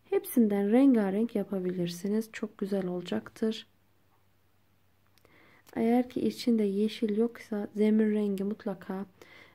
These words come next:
e, farklı bir renk olur. İçindeki renkler haricinde o zemin renginden bu benim yeşil yaptığım yeri ve zürafasına gidebilirsiniz.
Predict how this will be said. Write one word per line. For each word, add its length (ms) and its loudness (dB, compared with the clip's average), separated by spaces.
e, 480 -4
farklı 560 -4
bir 100 0
renk 380 0
olur. 420 0
İçindeki 560 -4
renkler 400 -4
haricinde 560 -4
o 100 -2
zemin 460 6
renginden 680 0
bu 100 -4
benim 260 4
yeşil 320 0
yaptığım 500 -4
yeri 260 2
ve 100 2
zürafasına 720 0
gidebilirsiniz. 1000 -4